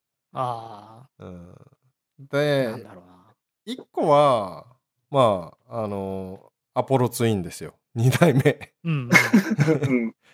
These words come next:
Speaker 2: わかりやすいやつね。アポロツインというオーディオインターフェース。まあ、結構いいお値段しますけど、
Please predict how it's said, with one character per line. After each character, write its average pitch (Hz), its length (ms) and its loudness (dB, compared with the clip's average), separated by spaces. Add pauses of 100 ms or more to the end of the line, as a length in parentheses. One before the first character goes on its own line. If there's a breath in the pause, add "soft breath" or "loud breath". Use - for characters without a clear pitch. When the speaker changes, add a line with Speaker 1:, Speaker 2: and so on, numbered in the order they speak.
(160)
Speaker 2:
わ 131 140 0
か 123 160 4
り 113 80 2
や 107 120 2
す - 180 -10
い 76 180 -16
や - 100 -20
つ - 160 -20
ね。 85 240 -18 (720)
ア 117 160 -4
ポ 160 160 -2
ロ 165 160 2
ツ 165 180 -6
イ 156 140 2
ン 135 140 -2
と - 140 -4
い 92 560 -4
う - 80 -12
オ 131 160 2
ー - 20 2
デ 113 80 2
ィ 113 60 4
オ - 20 4
イ 110 40 2
ン 107 60 -2
タ 110 120 2
ー - 20 -4
フ 110 140 -2
ェ 98 60 0
ー 90 40 -6
ス。 82 500 -16 (320)
ま 113 640 2
あ、 - 40 -20 (460)
結 - 220 -8
構 90 360 -8 (640)
い 107 160 -8
い 95 320 -12
お 113 120 -12
値 104 100 -8
段 90 160 -12
し - 100 -16
ま 92 140 -12
す - 100 -16
け 92 120 -18
ど、 73 320 -20